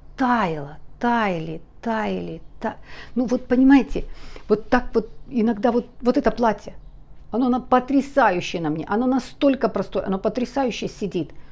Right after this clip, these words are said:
Я его тоже сшила, я не знаю, но вот оно, оно раз и сшилось, и село. Но не все так, не все так, э, быстро идет. Хотя в основном, в основном.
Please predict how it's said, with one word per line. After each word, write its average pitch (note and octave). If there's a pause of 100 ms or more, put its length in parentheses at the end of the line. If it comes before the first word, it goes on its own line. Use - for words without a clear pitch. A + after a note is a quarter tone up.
(360)
Я B3
его A#3+
тоже A#3
сшила, F#3
я D#3+
не G3
знаю, F#3
но F#3+
вот A3+
оно, C4
оно C4+ (120)
раз A#3+
и A3+
сшилось, - (360)
и C#4+
село. E3 (3250)
Но C#4
не C5
все -
так, -
не A#3+
все G3+
так, -
э, C#3+
быстро C#3
идет. C3+
Хотя D#4
в F#3
основном, G#3+ (560)
в F#3+
основном. C#3